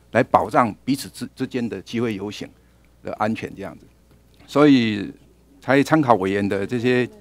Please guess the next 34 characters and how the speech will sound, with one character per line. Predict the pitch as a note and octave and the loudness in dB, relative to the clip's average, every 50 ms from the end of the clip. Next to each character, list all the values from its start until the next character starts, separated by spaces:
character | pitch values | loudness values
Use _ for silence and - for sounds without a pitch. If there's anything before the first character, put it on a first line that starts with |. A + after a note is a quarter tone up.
| _ _ | _ _
意 | - D#3+ C3 | -8 -8 -4
见 | - D3+ C3+ G#2+ | 2 2 2 2
哈， | G2+ F#2 | 2 0
我 | - F#2+ G#2 | -2 -2 -2
们 | A2 A#2 A2+ | -2 -2 -2
是 | G#2+ - C#3+ | -2 -2 -2
不 | C#3 B2+ | -2 0
是 | B2 C#3 C3 | 0 0 0
希 | A2+ - - C#3 | 0 0 2 4
望 | C3 A#2+ A2 | 4 4 4
说， | A#2+ A#2+ A#2+ A2+ - _ _ _ - _ - - - | 4 2 2 2 -2 _ _ _ -20 _ -20 -14 -6
呃， | G#2+ A2+ | 0 6
让 | C#3+ D#3+ D3 | 8 8 8
我 | A2 G2 | 8 6
们 | G2+ A2 G#2+ | 2 0 -2
有 | G2+ F2+ F2 | -2 -4 -6
执 | E2+ - C3+ D3+ | -6 -2 0 4
行 | C#3+ C3+ C3+ | 4 4 6
上 | D3 C3+ B2 | 6 4 4
必 | - C3+ | 4 2
要 | C3+ B2 | 2 2
的 | A2+ G#2 | 2 0
措 | - - C#3+ A#2 G#2+ | 0 -2 -2 -2 -2
施 | - A2+ A#2 A#2+ A2 | -2 -4 -4 -4 -4
这 | - C3+ A#2+ | -6 -6 -6
种， | G#2+ G2+ - D#2+ D#2 D#2 - _ _ _ _ - - _ | -6 -6 -8 -12 -16 -20 -20 _ _ _ _ -20 -20 _
呃， | - F#2 F#2 | -14 -14 -12
权 | - - - G#2 A2+ - | -12 -6 -4 0 0 2
限？ | - D#3+ C3+ G#2+ A2 | 2 2 2 4 4
另 | C#3+ D3+ | 4 6
外 | D3 C#3 | 6 4
就 | C3+ C#3 B2+ | 4 2 -4
是 | A2 B2+ | -4 -6
说， | A2 - B2 A#2 A#2 A#2 | -2 -2 -2 -2 -2 -4